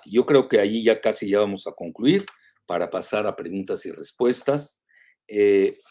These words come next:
y ahora yo les diría que estamos en una fase de estabilidad estratégica que la están buscando mucho. Hoy sí el mundo está en, en un caos global porque no tenemos un orden.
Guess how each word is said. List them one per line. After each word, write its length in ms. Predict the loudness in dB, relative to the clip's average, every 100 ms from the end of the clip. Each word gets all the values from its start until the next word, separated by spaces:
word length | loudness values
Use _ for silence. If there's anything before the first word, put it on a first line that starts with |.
| _ -2
y 140 | 10
ahora 560 | 12 12 10 6 2 -4
yo 240 | 2 4 4
les 160 | 2
diría 300 | 0 2 0
que 80 | -2
estamos 840 | -6 0 0 0 -6 -8 -16 -20 _ _ _ _ _
en 160 | -8
una 240 | -6 -4 -4
fase 880 | -4 -4 -2 -4 -6 -4 -4 -8 _ _ _
de 180 | _ -10
estabilidad 640 | -10 -6 -6 -4 -2 0
estratégica 840 | 0 -4 -8 -8 -8 -8 -8 -6 -6
que 80 | -6
la 80 | -8
están 260 | -6 -8
buscando 500 | -8 -12 -10 -8 -8
mucho. 400 | -10 -14 -16 -18 -18 _ _
Hoy 240 | 2 4
sí 300 | 2 -2 4
el 140 | 4 4
mundo 500 | -2 -2 -2 -2 -2
está 360 | -6 -6 -6
en, 180 | -6 -10
en 220 | -12 -10 -10
un 120 | -6
caos 360 | -4 -2 -4
global 360 | -8 -6 -4 -6
porque 200 | -8 -10
no 120 | -10
tenemos 400 | -10 -12 -12 -12
un 240 | -14 -16 -16 -2
orden. 340 | 0 0 -8